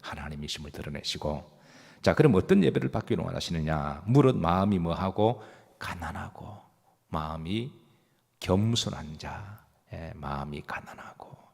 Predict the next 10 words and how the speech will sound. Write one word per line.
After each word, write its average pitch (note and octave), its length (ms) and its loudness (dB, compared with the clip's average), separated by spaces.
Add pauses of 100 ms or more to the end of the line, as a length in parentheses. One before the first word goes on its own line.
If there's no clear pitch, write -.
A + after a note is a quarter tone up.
순박하고 A2 760 -6
순수하고, D3 880 -6 (160)
두 D#2+ 80 -2
번째는 D2+ 500 -2 (300)
심령에 E2+ 520 4
뭐하며? F2+ 640 0 (440)
동의하며, D2+ 880 -12 (420)
어, E2 260 -14
회개하는 D2+ 540 -6
자, - 240 -14